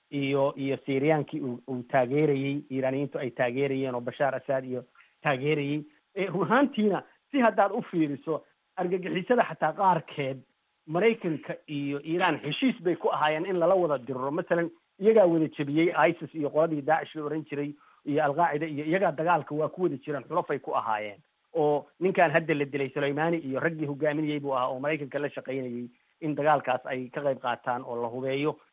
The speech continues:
Shiicada, oo Shiicadu maleeshiya badan inta samaysatay ay ka saartay, eh, Daacish dhulkii ay qabsatay oo dhan, eh, ayaamihii hore. Marka, eh, marna waa wada shaqeeyaan, marna waa diriraan.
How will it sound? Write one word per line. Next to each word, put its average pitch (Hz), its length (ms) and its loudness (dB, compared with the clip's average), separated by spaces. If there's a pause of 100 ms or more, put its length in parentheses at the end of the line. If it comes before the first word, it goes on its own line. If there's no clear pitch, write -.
(180)
Shiicada, 139 400 0
oo 127 140 -8
Shiicadu 143 420 0 (280)
maleeshiya 151 440 0
badan 131 240 -4
inta 135 180 -6
samaysatay 127 540 -6
ay 123 240 -6 (240)
ka 165 180 0
saartay, 131 460 -2
eh, 120 240 -4
Daacish 139 480 0
dhulkii 156 280 -2
ay 131 120 -2
qabsatay 127 420 -6
oo 123 140 0
dhan, 156 220 2 (480)
eh, 135 200 -2
ayaamihii 135 460 -2
hore. 113 160 -10
Marka, 208 320 2 (400)
eh, 165 200 2
marna 214 360 2
waa 190 180 4
wada 160 280 0
shaqeeyaan, 175 580 -2 (300)
marna 220 320 2
waa 160 240 2
diriraan. 113 500 -12